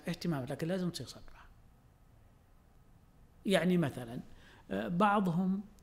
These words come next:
الصدمة بتكون مؤثرة فيه في نوعية البرنامج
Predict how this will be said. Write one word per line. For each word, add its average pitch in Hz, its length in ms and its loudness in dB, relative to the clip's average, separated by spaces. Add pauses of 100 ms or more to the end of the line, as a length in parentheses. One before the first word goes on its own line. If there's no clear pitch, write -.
(160)
الصدمة 190 720 -2
بتكون 170 340 0
مؤثرة 170 600 -2
فيه 180 380 -2 (580)
في 165 180 2
نوعية 175 720 0
البرنامج 110 600 -4